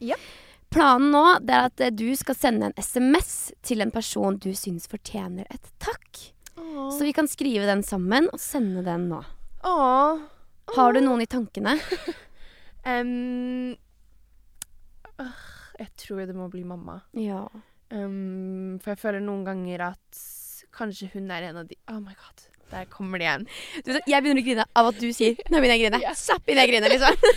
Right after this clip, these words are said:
Speaker 1: <laughs> Nei, men at, em, jeg tror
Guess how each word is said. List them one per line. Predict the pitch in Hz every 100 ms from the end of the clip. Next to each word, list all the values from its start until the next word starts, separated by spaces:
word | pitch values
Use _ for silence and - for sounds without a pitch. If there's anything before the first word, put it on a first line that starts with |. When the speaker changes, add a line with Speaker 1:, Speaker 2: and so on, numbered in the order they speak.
| - 508
Speaker 1:
<laughs> | - - - 262
Nei, | 240 240
men | 226
at, | 226 - -
em, | 208 202 196 196 196 196 _ _ _ _ _ -
jeg | 311
tror | 320 302 277